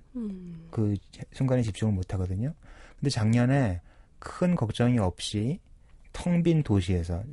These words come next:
Speaker 2: 축제가 끝나고 난 도시에 하루 더 머물렀거든요.
Speaker 1: 네.
Speaker 2: 텅 빈 도시에 혼자 앉았는데, 있었는데,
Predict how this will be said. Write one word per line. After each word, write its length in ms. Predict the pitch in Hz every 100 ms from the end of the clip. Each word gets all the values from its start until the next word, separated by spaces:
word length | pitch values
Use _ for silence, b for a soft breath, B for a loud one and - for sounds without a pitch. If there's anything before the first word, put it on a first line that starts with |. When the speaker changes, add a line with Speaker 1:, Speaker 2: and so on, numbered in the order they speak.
| 104 90
Speaker 2:
축제가 340 | - - 131
끝나고 340 | 120 156 143 113
난 160 | 104
도시에 280 | 92 85 95
하루 160 | 92 123
더 80 | 113
머물렀거든요. 720 | 98 90 90 82 - 95 104
Speaker 1:
네. 380 | 202 190 185 180 185 B -
Speaker 2:
텅 140 | 147
빈 100 | 147
도시에 200 | 127 107
혼자 280 | 113 143 139
앉았는데, 760 | 107 98 95 92 98 117 104 98 - -
있었는데, 720 | 113 110 98 92 110 131